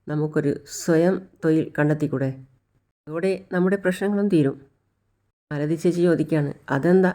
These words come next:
ഈ സ്വയം സഹായ പദ്ധതി?" "നീ പറയുന്നത് എനിക്കൊന്നും മനസ്സിലാവുന്നില്ല ഇന്ദു." ഞാൻ പറഞ്ഞുതരാം. ഞാനൊരു ചിട്ടി പിടിച്ചാലോ എന്ന് ആലോചിക്കുക. നമ്മുടെ സ്റ്റാൻഡിൽ നമുക്കൊരു കാണിക്ക വഞ്ചി കൊണ്ടുവന്ന് വെക്കാം.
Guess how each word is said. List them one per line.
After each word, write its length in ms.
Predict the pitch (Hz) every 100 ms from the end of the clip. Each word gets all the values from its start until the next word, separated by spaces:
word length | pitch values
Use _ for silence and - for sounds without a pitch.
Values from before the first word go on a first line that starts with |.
| -
ഈ 80 | 160 170
സ്വയം 460 | - 156 151 180
സഹായ 360 | 185 170 165 165
പദ്ധതി?" 360 | 160 151 156 147 151 _ _ _ _ _ _ _ _ _ 156
"നീ 100 | 170 180
പറയുന്നത് 480 | 170 156 160 160 151 151
എനിക്കൊന്നും 440 | 139 131 147 156
മനസ്സിലാവുന്നില്ല 640 | 156 131 131 156 165 156
ഇന്ദു." 200 | 139 135 135 - _ _ _ _ _ _ -
ഞാൻ 120 | 185 196
പറഞ്ഞുതരാം. 540 | 151 135 147 131 - - -
ഞാനൊരു 280 | 151 151 143 143
ചിട്ടി 340 | - 175 202
പിടിച്ചാലോ 460 | 196 170 - 160 160 -
എന്ന് 220 | 143 151 -
ആലോചിക്കുക. 460 | 131 131 131 131 123 - _ _ _ _ _
നമ്മുടെ 200 | 185 202
സ്റ്റാൻഡിൽ 520 | 220 - 160 156 156 156 - -
നമുക്കൊരു 440 | 151 151 - 151 -
കാണിക്ക 360 | - 160 175 175
വഞ്ചി 300 | 165 151 147
കൊണ്ടുവന്ന് 460 | - 147 143 147
വെക്കാം. 280 | 139 139 135